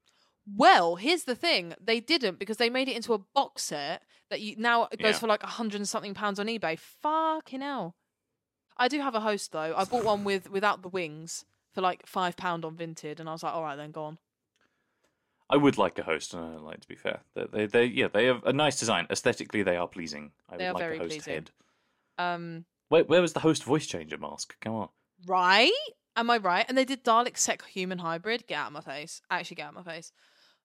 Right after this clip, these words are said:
Speaker 1: Um, but yeah, no, I really do like the host. I think they're fun. Again, they do look stupid most of the time.
Speaker 2: Hmm.
Speaker 1: Um,
Speaker 2: Oh, yeah.
Speaker 1: I mean, a lot of floating stuff in this episode looks so bad in this. I just,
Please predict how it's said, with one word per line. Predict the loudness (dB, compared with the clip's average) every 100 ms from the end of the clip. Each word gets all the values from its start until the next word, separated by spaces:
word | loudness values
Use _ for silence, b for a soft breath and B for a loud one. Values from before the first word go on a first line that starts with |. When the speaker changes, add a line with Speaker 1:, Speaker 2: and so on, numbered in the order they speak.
| _
Speaker 1:
Um, | 2 2 0 -6 -12 -18 _ _ _ _ _ _ _ _
but | 2
yeah, | 4 6
no, | 6
I | 4
really | 4 -2
do | -2
like | -2 -2
the | -4
host. | -6 -2 -2 -4 -8
I |
think | -12 -10
they're | -12
fun. | -12 -20 _ -2 0 -2 -8 -16 _ _ _ _ _
Again, | -4 2 4 2 0
they | -2
do | -2 -4
look | -6 -6
stupid | -6 -6 -6 -6
most | -6 -10
of | -10
the | -12
time. | -8 -8 -10 -14 _ _ _ _ _ _ _ _ _ _ _ _ 2
Speaker 2:
Hmm. | 2
Speaker 1:
Um, | 2 0 0
Speaker 2:
Oh, | 0
yeah. | 0 -8 _ -4
Speaker 1:
I |
mean, | -2 2
a | 2
lot | 4
of | 2
floating | 0 0 0 -2
stuff | -6 -6 -6
in | -8
this | -8
episode | -8 -6 -6 -6
looks | -8 -8
so | -8 -6 -2 0 0
bad | 0 -2 -4
in | -8
this. | -10 -8
I | -8
just, | -8 -6